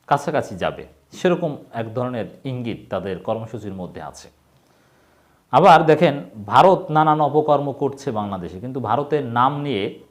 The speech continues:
সমালোচনা করার সাহস বিএনপি অতীতে দেখায়নি, এই কিছুদিন যাবত না শুরু করেছে।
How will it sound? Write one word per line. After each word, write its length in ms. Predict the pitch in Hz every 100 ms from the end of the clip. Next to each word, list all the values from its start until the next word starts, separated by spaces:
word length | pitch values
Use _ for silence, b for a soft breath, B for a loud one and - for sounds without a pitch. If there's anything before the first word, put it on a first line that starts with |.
| _ _ _ _
সমালোচনা 560 | 151 147 156 156 160
করার 200 | 147 147
সাহস 480 | - - 123 139 117 - - _ _ _ _ _ _ _ _ -
বিএনপি 360 | 127 143 135 139
অতীতে 340 | 120 143 135
দেখায়নি, 520 | 120 110 117 92 80 -
এই 120 | 220 214
কিছুদিন 440 | 185 151 180 202
যাবত 300 | 180 143 139
না 100 | 123
শুরু 200 | 101 87
করেছে। 360 | 78 78 -